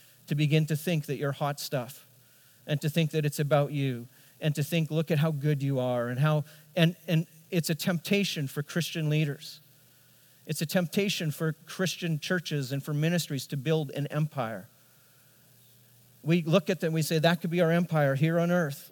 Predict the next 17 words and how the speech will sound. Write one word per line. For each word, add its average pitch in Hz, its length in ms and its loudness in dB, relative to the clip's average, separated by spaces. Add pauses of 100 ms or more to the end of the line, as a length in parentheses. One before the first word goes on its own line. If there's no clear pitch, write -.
or 143 280 0
we 147 100 0
can 151 160 -2
have 139 380 0
an 143 100 -2
empire, 143 400 0
we 139 80 -2
can 143 120 -2
have 139 260 -2
God's 139 320 -2
kingdom 131 500 -6 (720)
in, 139 320 0
in 135 260 -2
the, 127 340 -2 (120)
in 135 140 0
another 135 260 0
place. - 560 -6